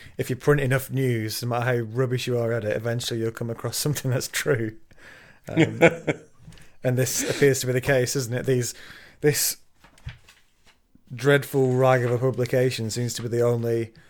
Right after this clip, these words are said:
Speaker 1: the only piece of journalism anywhere at the moment that's still sort of trying to piece these missing artists together. That's in-, which is quite interesting.
Speaker 2: That is a
Speaker 1: But
Speaker 2: very interesting parallel that I hadn't thought of, though. Like, like, in this world,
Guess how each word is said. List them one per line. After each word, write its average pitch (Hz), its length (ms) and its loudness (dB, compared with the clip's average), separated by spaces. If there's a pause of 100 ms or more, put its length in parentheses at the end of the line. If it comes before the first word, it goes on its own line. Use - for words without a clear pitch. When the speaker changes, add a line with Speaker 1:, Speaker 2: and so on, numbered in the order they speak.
(640)
Speaker 1:
the 127 180 2
only 123 260 2
piece 127 240 -2
of 123 80 -4
journalism 117 720 -2 (140)
anywhere 113 380 2
at 113 60 2
the 113 60 -4
moment 113 320 -2
that's - 180 -4
still 120 380 0
sort 117 200 -2
of 117 80 -4
trying 120 200 -4
to 113 60 -6
piece 127 320 -6
these 113 280 -6
missing 117 360 -4
artists 123 640 -6
together. 107 500 -6 (360)
That's - 160 -8
in-, 120 140 -8
which - 180 -10
is 113 80 -10
quite 113 180 -2
interesting. 113 560 -10 (260)
Speaker 2:
That 165 360 4
is 131 100 -2
a 135 40 2
Speaker 1:
But 139 80 4
Speaker 2:
very 135 220 4
interesting 123 460 -2
parallel 107 420 -2
that 87 100 -4
I 95 100 -6
hadn't 92 280 -4
thought 104 280 -2
of, 90 120 -14
though. 87 220 -8
Like, 90 360 -10
like, 98 360 -4
in 123 200 2
this 120 220 -2
world, 95 440 -4